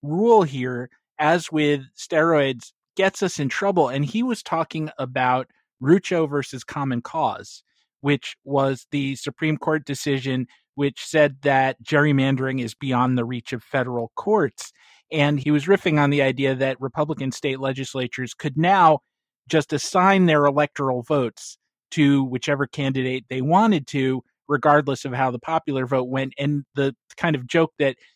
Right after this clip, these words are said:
that he used was, and this was just a few days ago, he said, "Gerrymandering is horrible for many reasons, but one of them is that if it's perfectly legal to steal elections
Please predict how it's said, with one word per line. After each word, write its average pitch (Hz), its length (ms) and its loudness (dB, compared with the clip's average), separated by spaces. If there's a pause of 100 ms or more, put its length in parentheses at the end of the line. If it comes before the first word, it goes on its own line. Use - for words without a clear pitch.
that 135 140 -2
he 139 80 -8
used 202 360 2
was, 139 260 2
and 143 100 -4
this 131 120 -10
was 139 100 -10
just 143 200 -2
a 127 40 -8
few 131 180 -10
days 151 240 -2
ago, 139 140 -4
he 131 120 -4
said, 139 200 -4
"Gerrymandering 170 680 2
is 135 100 -6
horrible 139 300 0
for 135 160 -10
many 139 260 -2
reasons, 127 520 -6 (320)
but 147 180 6
one 170 220 4
of 160 120 -2
them 131 300 0 (260)
is 151 160 -2
that 160 160 4
if 165 140 -2
it's - 120 -6
perfectly 202 520 -2
legal 156 340 -2
to 139 140 -6
steal 180 380 0
elections 156 500 0